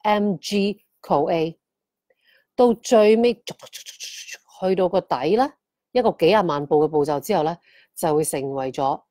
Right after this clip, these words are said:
cholesterol，膽固醇啦。OK，得唔得？咁我想講係咩呢？Point out 兩樣嘢，就係個 end product 叫做 cholesterol，膽固醇，但係呢，佢個開始係叫做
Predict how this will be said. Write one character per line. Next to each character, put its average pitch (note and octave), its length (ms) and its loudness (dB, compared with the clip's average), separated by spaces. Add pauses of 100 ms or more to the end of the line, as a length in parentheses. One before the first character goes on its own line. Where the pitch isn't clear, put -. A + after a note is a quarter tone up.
(200)
cholesterol， - 680 -2 (180)
膽 E3 280 0
固 C#3+ 180 -2
醇 B2+ 200 -8
啦。 B2 140 -14 (600)
OK， A#3+ 440 -2
得 A#3 80 -2
唔 D3 120 -2
得？ E3 180 -4 (540)
咁 E4+ 200 4
我 C#4 80 6
想 C4+ 160 0
講 G3+ 220 2
係 F#3 60 0
咩 F#3+ 180 0
呢？ G#3 180 -4
Point C#4 240 4
out A3+ 120 0
兩 D3+ 160 0
樣 C#3 100 -6
嘢， C3+ 300 -6
就 - 160 -2
係 F3+ 240 -4 (240)
個 C4+ 80 2
end D4 340 2
product A#3+ 500 2
叫 D#3+ 140 -2
做 - 100 -6
cholesterol， - 600 -4
膽 F3+ 240 0
固 F3+ 120 -6
醇， - 240 -12 (380)
但 G#3 180 0
係 G#3 220 -2
呢， C4 260 -4
佢 G3+ 140 -4
個 F#3+ 120 -2
開 C4 400 2
始 A3 260 -2
係 F3+ 400 0
叫 D3+ 180 0
做 - 100 -10